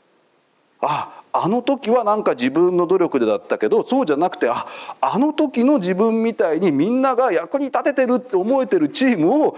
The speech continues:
率いてる自分っていうのが今はいいんだと。言ってみてどうじゃと。いや、最高ですと。<laughs> やりたいですと。ね、あの、こういうことができたら、コーチが楽ちん。で、もしくはですよ、それでなんかパン、パッとしなかったら、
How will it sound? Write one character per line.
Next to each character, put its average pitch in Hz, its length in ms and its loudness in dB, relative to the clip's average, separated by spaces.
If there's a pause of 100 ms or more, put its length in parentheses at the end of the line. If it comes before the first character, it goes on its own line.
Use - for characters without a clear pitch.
(160)
率 - 240 -2
い 320 160 2
て 330 100 2
る 254 80 0
自 185 240 0
分 170 220 0
っ - 20 -10
て 170 100 0
い 165 40 2
う 160 100 2
の 151 120 0
が 262 180 2
今 233 200 2
は 147 180 0
い 160 160 -2
い - 20 -2
ん 139 120 -6
だ 131 160 0
と。 120 260 -4 (1120)
言 113 100 0
っ - 20 -14
て 139 100 -2
み 123 100 -2
て 113 80 0
ど 113 120 2
う 107 40 -2
じ 95 80 0
ゃ 101 80 -2
と。 - 180 -6 (600)
い - 20 0
や、 - 80 -4
最 - 260 -2
高 - 180 -2
で - 100 0
す - 100 -6
と。 - 80 2 (460)
<laughs> 269 480 0
や 156 140 4
り 165 100 0
た 180 180 -2
い 175 60 2
で 165 140 -2
す 196 80 -10
と。 165 100 0
ね、 311 360 0 (160)
あ 220 160 4
の、 196 120 0
こ 330 260 2
う 339 40 0
い 339 160 2
う 311 40 -4
こ 453 140 4
と 254 100 2
が 156 120 2
で 196 180 0
き 254 80 -10
た 165 140 2
ら、 226 160 2
コ 202 100 2
ー 190 60 2
チ 185 60 0
が 143 60 2
楽 127 120 0
ち 151 100 -2
ん。 202 60 -2
で、 240 320 0 (180)
も 285 160 2
し - 60 -4
く - 80 -2
は 143 60 2
で 113 60 -6
す 196 80 2
よ、 233 140 2
そ 262 100 0
れ 262 60 0
で 262 60 0
な 269 60 0
ん - 20 -4
か - 80 -2
パ 202 140 2
ン、 208 80 -10 (420)
パ 196 60 0
ッ 185 80 -4
と 214 80 -6
し 220 100 -2
な 226 80 2
か 135 100 0
っ - 40 -6
た 226 100 2
ら、 190 120 0